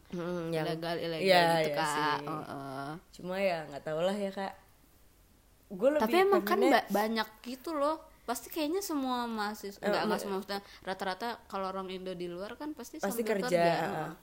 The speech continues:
Speaker 1: Mungkin itu yang kayak emang S satu di sana gitu nggak? Bukan cuma kayak
Speaker 2: Exchange gitu ya.
Speaker 1: Heeh.
Speaker 2: Oh iya sih.
Speaker 1: Dan gue lebih
Speaker 2: Tapi
Speaker 1: pengen
Speaker 2: lumayan,
Speaker 1: fokusnya
Speaker 2: Kak.
Speaker 1: ke networking sih kalau yang ini, yang exchange ini. Kayak lumayan kan ada networking di Eropa, cuma ya udahlah.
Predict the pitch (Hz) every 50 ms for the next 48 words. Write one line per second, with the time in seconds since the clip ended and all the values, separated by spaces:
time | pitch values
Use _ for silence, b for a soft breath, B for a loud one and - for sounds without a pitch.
0 | - - - 190 185 175 254 277 294 285 349 320 262 - 196 - - - - -
1 | 185 175 175 165 151 165 165 165 160 - 165 156 160 170 160 160 165 165 190 202
2 | 220 185 165 - - - - - 160 156 151 160 160 160 156 160 160 160 156 -
3 | 160 151 151 - _ - - 185 185 - - 190 175 160 180 - - 175 - -
4 | 143 143 160 160 165 165 160 156 147 160 - - - - - - - _ b b
5 | b b b b b b b _ _ _ _ _ - - 175 175 175 175 214 254
6 | 269 269 262 240 214 190 190 185 180 190 190 185 - 185 180 - 202 - - -
7 | 262 - 254 254 254 233 208 185 175 180 175 180 175 - 220 220 233 220 - 208
8 | 208 208 202 - - 185 175 175 175 170 175 175 175 175 180 185 190 196 196 -
9 | - 175 170 - 175 170 - - 185 175 180 190 170 175 180 190 196 190 b b
10 | b b b b b b b b b b _ _ _ _ _ - 226 233 - 175
11 | 165 165 165 165 180 214 240 233 233 226 226 214 190 170 170 - - - _ -
12 | _ _ _ - - 175 170 - 175 170 170 175 - 180 175 175 170 170 165 165
13 | 165 165 165 - - - - 196 196 - - - 165 156 156 165 156 156